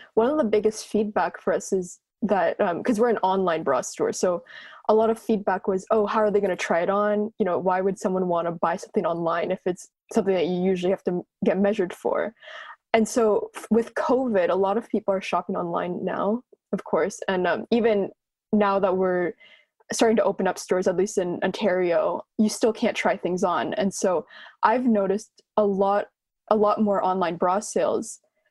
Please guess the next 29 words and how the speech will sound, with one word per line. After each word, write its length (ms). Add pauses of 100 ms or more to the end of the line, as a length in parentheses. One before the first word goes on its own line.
(180)
which 400 (880)
the 340
way 220
that, 320
um, 360 (160)
people 200
used 260
to 80
shop 280
was 120
always 300 (680)
in 140
store. 440
And 160
because 460
more 160
people 220
are 80
willing 340
to 80
buy 180
online 380
now, 240 (300)
that's 180
gonna 160
help 320
us 260
a 60
lot. 440